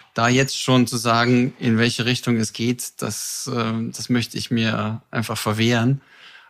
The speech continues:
ähm, weil ich dann, äh, eine Lawine lostreten würde, die ich nicht mehr kontrollieren kann.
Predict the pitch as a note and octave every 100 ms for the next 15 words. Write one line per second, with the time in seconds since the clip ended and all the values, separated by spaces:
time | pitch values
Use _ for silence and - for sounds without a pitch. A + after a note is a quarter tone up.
0 | - A2+ A2 A2 A2 G#2+ A2+ A2 A2 -
1 | A2+ G#2+ G#2+ A2 A2 G#2+ G#2 G#2 G#2+ -
2 | _ _ - - _ - A2+ A#2 A#2 B2
3 | C#3+ A#2+ B2 - - B2+ B2+ A#2+ D3 A#2+
4 | B2 B2+ B2+ B2 B2 A#2+ - B2 A#2+ A#2+
5 | A#2 G#2+ - A2+ A#2 A2 -